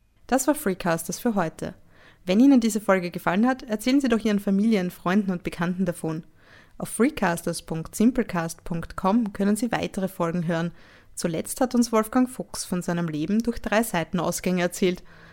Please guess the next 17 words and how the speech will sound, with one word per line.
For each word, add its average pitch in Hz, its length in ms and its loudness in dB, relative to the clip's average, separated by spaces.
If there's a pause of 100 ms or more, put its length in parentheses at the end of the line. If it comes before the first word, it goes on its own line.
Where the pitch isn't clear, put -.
(160)
Eine 175 220 0
weitere - 340 -2
Folge 220 340 4
beschäftigt 214 640 -4
sich 202 140 -6
damit, 175 440 -4
welche 247 300 -2
Rolle 226 200 0
Behinderung 226 760 2 (340)
bei 170 80 -2
den 165 180 -2
Disney-Figuren 196 840 2
Ariel, 170 480 -4 (120)
Nemo 170 360 -2
und 220 260 0
Quasimodo 214 540 4
spielt. 165 340 -6